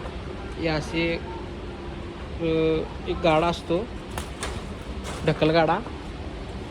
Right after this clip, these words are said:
तर त्यावर असे प्लॅस्टिक माल, म्हणजे असं घेऊन जातात आणि स्क्रॅप गोळा करून आणतात.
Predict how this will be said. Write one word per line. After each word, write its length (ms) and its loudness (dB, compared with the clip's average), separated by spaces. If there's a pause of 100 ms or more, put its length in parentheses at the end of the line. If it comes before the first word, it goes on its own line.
(800)
तर 380 10 (100)
त्यावर 240 8
असे 360 2 (800)
प्लॅस्टिक 480 4
माल, 260 8
म्हणजे 560 2 (920)
असं 140 8
घेऊन 260 6
जातात 280 6
आणि 400 2
स्क्रॅप 360 2 (140)
गोळा 200 6
करून 240 -2
आणतात. 300 -4